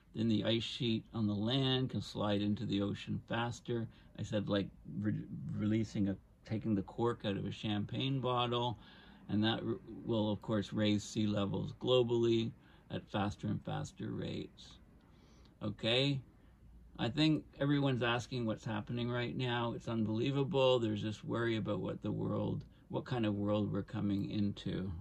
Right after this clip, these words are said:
Well, it's abrupt climate system change.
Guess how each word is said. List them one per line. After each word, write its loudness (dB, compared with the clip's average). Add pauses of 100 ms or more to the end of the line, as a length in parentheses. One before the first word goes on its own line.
Well, 0
it's -4
abrupt -4
climate -4
system -4
change. -4